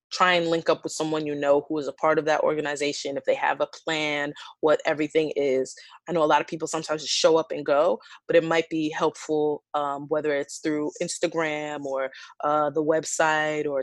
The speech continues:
talking to an actual person who will be on the ground if possible. So you have an understanding of what the organization's plan is with the march and everything. So you are with a group of people that are well intended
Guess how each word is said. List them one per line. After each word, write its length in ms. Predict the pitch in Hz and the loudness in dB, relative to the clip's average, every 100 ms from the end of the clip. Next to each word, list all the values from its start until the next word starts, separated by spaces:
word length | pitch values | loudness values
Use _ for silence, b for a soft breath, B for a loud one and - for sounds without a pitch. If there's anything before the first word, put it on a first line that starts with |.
| - | -2
talking 380 | 156 151 165 160 - | -2 -2 -4 -8 -4
to 160 | 180 165 | 0 0
an 80 | |
actual 320 | 151 143 - - | 0 -4 -8 -2
person 320 | 165 156 156 | -2 -2 -8
who 80 | 147 | -8
will 140 | 147 | -8
be 80 | 139 | -6
on 160 | 147 143 | -8 -6
the 120 | 143 - | -8 -4
ground 360 | 147 147 147 | -2 -2 -2
if 160 | - - - | -2 -4 -2
possible. 640 | - 143 - 165 170 202 - B | 0 0 -2 -6 -2 -2 -4 B
So 120 | - 180 | 0 2
you 260 | 175 160 - | 2 -2 -2
have 320 | - 180 170 170 | -2 4 6 4
an 100 | 165 | 0
understanding 580 | 156 156 - 156 151 147 | -2 -4 -4 -4 -4 -8
of 80 | 147 | 0
what 220 | 165 160 | 0 2
the 60 | 151 | 2
organization's 720 | 160 160 156 147 147 - 147 | 2 0 -4 -6 -6 -8 -14
plan 440 | - - 226 208 185 | -8 0 2 4 4
is 240 | 160 147 | 2 2
with 160 | 147 160 | -4 -4
the 60 | - | -4
march 300 | 147 147 - | -4 -6 -6
and 100 | - | -4
everything. 380 | 147 143 - 143 | -4 -4 -8 -8
So 140 | - | -4
you 220 | 160 165 | -2 4
are 100 | 165 147 | 4 4
with 280 | 156 196 | 2 2
a 60 | - | 0
group 220 | 151 160 - | -2 -6 -6
of 60 | 147 | -8
people 600 | - 240 233 139 123 127 - B B B | -4 -4 -2 2 4 4 2 B B B
that 340 | 160 156 147 - - | 0 2 0 0 -2
are 320 | 160 151 147 _ | 2 2 0 _
well 320 | - 170 185 185 | 0 4 6 4
intended 760 | 175 - 175 170 160 156 147 | 0 -4 -2 -2 -2 -4 -4